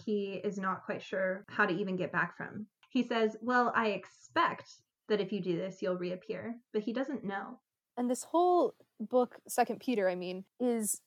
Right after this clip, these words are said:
Speaker 2: a warning against these false teachers. And Peter is saying, "This is how bad they are. They're awful. Stay away from them." And a good portion of the book is dedicated to saying they will be paid back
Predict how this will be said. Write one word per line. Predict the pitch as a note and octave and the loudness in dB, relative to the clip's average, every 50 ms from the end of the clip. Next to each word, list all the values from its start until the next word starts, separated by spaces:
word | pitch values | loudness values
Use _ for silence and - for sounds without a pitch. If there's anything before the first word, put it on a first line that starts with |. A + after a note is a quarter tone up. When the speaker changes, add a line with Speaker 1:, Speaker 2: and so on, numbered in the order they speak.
| _ - | _ 4
Speaker 2:
a | A#3 | 4
warning | A3 G#3 G3+ G3+ G3+ A3 B3 C#4 C#4+ | 4 4 4 2 2 2 0 0 -2
against | D4 B3 G#3 G3+ G#3+ A#3+ - - | -2 2 2 0 0 0 -4 -6
these | C4 B3+ - - | -6 -6 -6 0
false | - B3 B3 B3+ - - | 2 2 2 2 0 -6
teachers. | - - C4 B3 - - D4 D4+ E4 F#4+ - - - - - _ _ _ _ _ _ _ - | -6 -6 -6 -6 -2 0 0 0 0 -2 -4 -8 -10 -12 -14 _ _ _ _ _ _ _ -8
And | A3 G#3 | -8 -4
Peter | - C4+ B3 B3+ B3+ B3 | -2 0 4 6 8 8
is | A#3 G#3+ G#3+ G3+ - - - - | 8 8 6 4 0 -4 -8 -8
saying, | - - A#3+ A3+ A3 G#3 G3+ G3+ F#3+ F#3+ F#3+ F#3 - _ _ - | -2 0 2 4 4 4 2 2 2 0 -2 -4 -6 _ _ 4
"This | - B3 B3+ - | 4 6 6 6
is | B3+ A3 | 4 6
how | A3 A#3+ A3+ A3 | 8 8 8 10
bad | G3+ G#3+ G#3 G#3+ G3 | 8 8 6 6 6
they | G3 F3+ F3 | 4 4 6
are. | F3 F#3 F#3+ | 6 6 6
They're | G#3 G3 F#3 | 6 6 6
awful. | G3 G3 G3 - G3 F3 F#3+ G3+ G#3+ - _ _ _ - | 6 4 4 2 0 0 2 0 -2 -4 _ _ _ -12
Stay | - - A3+ A3 | -4 0 2 2
away | G#3 G#3 G#3+ A3+ | 4 4 4 2
from | - B3 A3 G#3+ F#3 | 2 -2 -4 -2 -4
them." | F#3 E3+ F3 G3 G3+ - _ _ _ _ _ _ _ _ - | -4 -4 -4 -6 -8 -10 _ _ _ _ _ _ _ _ -4
And | A#3 A3 | -2 -2
a | A3 G#3 | -2 -2
good | F#3+ - - C#4+ D#4 D#4 - | -2 0 2 2 2 2 0
portion | - - C#4+ C4 B3+ - B3+ A#3+ | 0 2 4 4 4 2 -2 -4
of | A3 - | -4 -4
the | G3+ | -2
book | F#3+ A3 A3+ - | 0 0 0 0
is | - G#3 - | -4 -6 0
dedicated | - G#3 A3 A#3+ B3+ - - - G#3+ G3 F#3+ F3+ F#3 F3+ - - _ _ - | 4 6 6 6 4 2 -2 -2 -2 2 4 4 2 2 -2 -8 _ _ -8
to | - A#3+ | -6 -6
saying | G#3+ - - A3+ G#3 G#3 G3 G3 F#3+ F3+ F3+ F#3 - _ _ _ - | -6 -2 -2 0 0 0 0 -2 -2 -4 -4 -8 -10 _ _ _ -12
they | G3+ F#3+ G3+ G#3 A#3 | -4 0 2 2 4
will | A3 G#3+ G#3+ G#3 | 4 4 2 2
be | G3 G3+ G3 | 2 0 -4
paid | - - G#3+ G3 F3+ E3+ | -4 -2 -2 -2 -2 2
back | - F#3+ E3+ D3+ - - - - | 2 4 4 4 2 -2 -8 -20